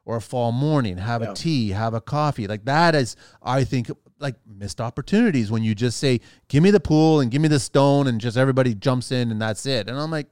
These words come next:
Speaker 1: "Great, but we're a seasonal place." So, I mean, you guys are the same boat too. Pools have to get closed eventually, right? I'd rather have the opportunity to use it for more times of the year where your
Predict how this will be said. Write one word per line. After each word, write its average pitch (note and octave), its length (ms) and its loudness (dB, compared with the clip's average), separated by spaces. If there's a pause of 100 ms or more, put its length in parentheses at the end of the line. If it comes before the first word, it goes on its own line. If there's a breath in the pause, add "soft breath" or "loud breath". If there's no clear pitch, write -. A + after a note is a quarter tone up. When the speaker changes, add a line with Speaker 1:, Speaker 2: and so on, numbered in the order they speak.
Speaker 1:
"Great, G#3+ 380 0 (380 loud breath)
but F3 400 4 (160)
we're E3 200 0
a C#3 40 0
seasonal D#3 640 -2 (100)
place." - 520 -4 (200)
So, D3+ 260 0
I D3+ 120 4
mean, D3+ 160 0
you D#3+ 100 2
guys D3+ 240 2
are C#3+ 80 0
the C3 80 -2
same C#3 240 -2
boat C3 240 0
too. D#3+ 220 2
Pools D3 340 2
have C#3+ 160 0
to C3 60 -8
get B2 180 -6
closed E3 320 -2
eventually, G2 500 -8
right? B2+ 380 -2 (260 loud breath)
I'd D#3 160 0
rather E3 440 2
have C3+ 380 0
the C3 100 0
opportunity B2+ 500 -2
to B2 100 -10
use A#2+ 240 -2
it A#2 100 -8
for A#2 200 -2
more C3 480 0
times A#2+ 340 -8
of A2+ 80 -8
the A2+ 100 -4
year A#2 480 -6 (300 soft breath)
where B2+ 480 0 (720)
your C3 160 -12